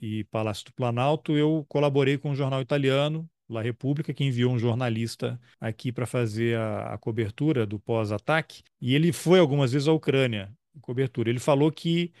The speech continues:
você, como jornalista estrangeiro, pra entrar na cobertura do conflito pela Rússia, é praticamente impossível. É como você tem que provar que você é pró-Rússia. Senão, eles não permitem que você faça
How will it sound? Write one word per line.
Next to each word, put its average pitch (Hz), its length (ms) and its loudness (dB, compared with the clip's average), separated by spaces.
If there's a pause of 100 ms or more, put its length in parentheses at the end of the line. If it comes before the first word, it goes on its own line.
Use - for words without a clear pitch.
você, 139 1080 2
como 139 160 -2
jornalista 139 360 -2
estrangeiro, 117 540 0
pra 131 460 -2 (260)
entrar 151 480 2
na 175 100 2
cobertura 127 640 0
do 107 240 -2
conflito 147 800 0 (220)
pela 117 180 -4
Rússia, 120 580 2 (160)
é 131 80 -2
praticamente 160 480 2
impossível. 143 640 0
É 104 120 -10
como 123 180 -6
você 120 240 -4
tem 147 160 -2
que 151 140 -6 (160)
provar 156 500 4
que - 100 -8
você 160 280 0
é 165 40 2
pró-Rússia. 135 680 -2 (320)
Senão, 123 320 0
eles 139 160 0
não 147 120 2
permitem 147 560 2
que 147 140 -4
você 135 420 -2
faça 127 560 -2